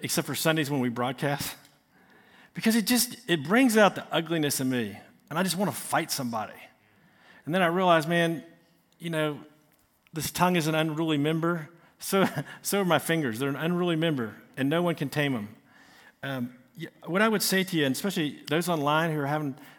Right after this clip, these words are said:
maybe you're with us this, this morning, if, if it's creating fruit that's bitter in you,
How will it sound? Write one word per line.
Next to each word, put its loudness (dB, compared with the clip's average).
maybe -2
you're 0
with -2
us -2
this, -4
this -8
morning, -2
if, -2
if -4
it's 0
creating 2
fruit -2
that's -2
bitter 0
in 0
you, -2